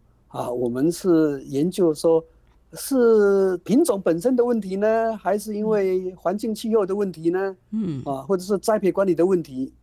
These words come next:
Speaker 2: 嗯。
Speaker 1: 啊，所以我们最早在一九七五年的时候，就到麻豆去的时候，我们是利用麻豆的产区，啊，利用台南的佳梨啦、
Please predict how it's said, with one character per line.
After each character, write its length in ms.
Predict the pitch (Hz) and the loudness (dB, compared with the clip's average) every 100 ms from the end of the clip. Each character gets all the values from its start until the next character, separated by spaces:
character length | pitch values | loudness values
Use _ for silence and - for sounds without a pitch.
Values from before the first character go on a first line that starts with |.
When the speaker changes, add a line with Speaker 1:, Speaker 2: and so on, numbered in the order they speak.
| _ | _
Speaker 2:
嗯。 220 | 190 156 156 | -8 -8 -10
Speaker 1:
啊， 100 | 175 | -8
所 160 | 165 190 | 0 2
以 80 | 180 | 2
我 180 | 135 | 0
们 200 | 131 139 160 | -4 -4 -4
最 340 | - 262 156 | 2 2 2
早 500 | - - 127 110 101 - - | -2 -6 -4 -4 -10 -12 -2
在 340 | 202 156 143 _ - | 0 0 -4 _ -12
一 80 | 208 | -10
九 260 | - 120 | -6 -8
七 320 | - - 196 196 | -8 -8 -6 -4
五 200 | 139 117 | -4 -6
年 220 | 107 117 | -8 -4
的 100 | 143 | -4
时 160 | 131 135 | -2 0
候， 240 | 156 139 | 2 0
就 160 | - 151 | -2 -2
到 180 | 151 127 | -2 -2
麻 260 | 120 127 | -2 -2
豆 220 | 147 147 | -2 -2
去 220 | 127 - 139 | -4 -6 -2
的 140 | 123 | -2
时 120 | - | -2
候， 220 | 127 131 - _ - | -4 -6 -8 _ -10
我 100 | 123 | -6
们 140 | 139 | -4
是 340 | 147 156 143 - _ | 0 2 2 -4 _
利 180 | 190 214 | 0 2
用 220 | 214 180 139 | 2 2 -2
麻 300 | 139 147 214 | -4 -4 -2
豆 200 | 254 175 | 0 2
的 140 | 170 | 0
产 320 | - - 110 | -6 -10 -14
区， 480 | 117 - 180 180 185 - _ _ - | -14 -8 -4 -4 -6 -14 _ _ -8
啊， 140 | 139 | -6
利 140 | 170 | -2
用 200 | 196 180 151 | 0 0 0
台 320 | - 156 220 | -2 0 0
南 360 | 220 139 147 170 | 0 0 -2 2
的 360 | 160 151 143 | 4 4 2
佳 420 | - 208 196 196 | -2 -2 0 0
梨 340 | 180 135 135 151 | -4 -8 -4 0
啦、 320 | 147 139 | 2 0